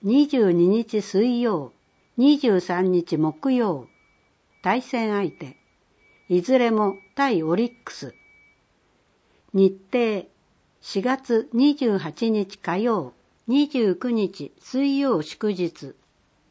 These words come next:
対戦相手、いずれも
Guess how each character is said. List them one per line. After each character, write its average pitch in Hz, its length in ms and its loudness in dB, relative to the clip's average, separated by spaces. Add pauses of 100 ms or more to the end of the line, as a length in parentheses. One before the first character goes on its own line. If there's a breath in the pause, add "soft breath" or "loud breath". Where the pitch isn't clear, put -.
(220)
対 226 200 -2
戦 226 320 -4
相 196 200 -4
手、 - 240 -18 (600)
い 180 140 -2
ず 254 160 -2
れ 226 160 -2
も 208 300 -4